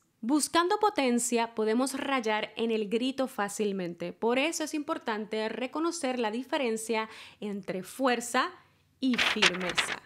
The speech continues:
En el canto queremos un sonido firme, donde los músculos estén tonificados, pero firmeza y fuerza no son lo mismo.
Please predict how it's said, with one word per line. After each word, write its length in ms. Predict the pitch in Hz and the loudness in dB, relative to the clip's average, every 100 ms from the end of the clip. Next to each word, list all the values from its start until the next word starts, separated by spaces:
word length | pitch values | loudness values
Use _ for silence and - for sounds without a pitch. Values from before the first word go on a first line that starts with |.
| - | -2
En 120 | 285 | 2
el 180 | 453 466 | 4 4
canto 380 | 269 247 262 302 | 4 4 2 0
queremos 380 | 220 202 233 285 | 0 0 0 -2
un 100 | 294 | -2
sonido 400 | 247 240 208 185 | 0 0 0 -4
firme, 720 | - - 269 240 196 - - | -6 0 2 2 -2 -8 -4
donde 240 | 226 233 220 | 0 2 2
los 220 | 220 226 | 0 0
músculos 600 | 247 339 - 262 220 226 | 2 0 0 0 0 -2
estén 500 | - 202 - 254 285 | -8 -8 -2 -2 0
tonificados, 800 | 285 247 214 190 190 175 - - - - - _ _ | -2 -2 -4 -6 -6 -4 -6 -12 -14 -20 -20 _ _
pero 360 | - 214 220 247 | -2 0 0 0
firmeza 720 | 330 349 330 269 - 247 - - | 0 2 2 0 0 0 -2 -6
y 160 | 233 | -6
fuerza 640 | 226 - 214 208 - 240 240 196 | -4 0 0 0 0 -2 -2 -6
no 340 | 208 208 202 | -4 -2 -2
son 320 | - 196 185 | -4 -4 -2
lo 140 | 202 254 | 0 2
mismo. 480 | 302 - - - | 2 -2 -8 -10